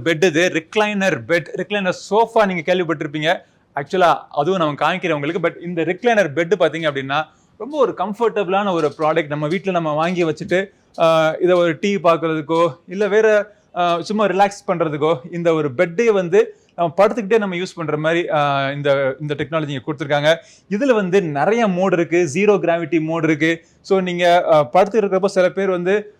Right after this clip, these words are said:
ஆஹ், சில மெடிக்கல் தேவைகளுக்காக காலை மட்டும் உயர்த்தி வைக்கிற மாதிரி யூசேஜ்லாம் இருக்கும். So, அவங்களுக்காக அந்த மோட்ஸும் இருக்கு. மசாஜ், ஃப்ரண்ட் மசாஜ், கீழே காலுக்கான மசாஜ் எல்லாமே இன்க்ளூடட். So, இந்த பெட்டினுடைய விலை பாத்தீங்க அப்படின்னா,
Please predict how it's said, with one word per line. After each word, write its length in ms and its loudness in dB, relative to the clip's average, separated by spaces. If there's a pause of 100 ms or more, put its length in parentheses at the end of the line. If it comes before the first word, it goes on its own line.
(140)
ஆஹ், 80 -2
சில 220 2
மெடிக்கல் 480 0
தேவைகளுக்காக 800 0
காலை 340 2
மட்டும் 260 0
உயர்த்தி 320 0
வைக்கிற 380 0
மாதிரி 260 0
யூசேஜ்லாம் 360 -2
இருக்கும். 360 -2 (220)
So, 380 0
அவங்களுக்காக 560 4 (100)
அந்த 180 0
மோட்ஸும் 440 -2
இருக்கு. 460 -2 (300)
மசாஜ், 500 2 (440)
ஃப்ரண்ட் 260 -2
மசாஜ், 480 2 (140)
கீழே 220 0
காலுக்கான 560 2
மசாஜ் 420 2 (300)
எல்லாமே 440 0
இன்க்ளூடட். 400 0
So, 140 0
இந்த 260 0
பெட்டினுடைய 520 0
விலை 200 2
பாத்தீங்க 380 -4
அப்படின்னா, 380 -2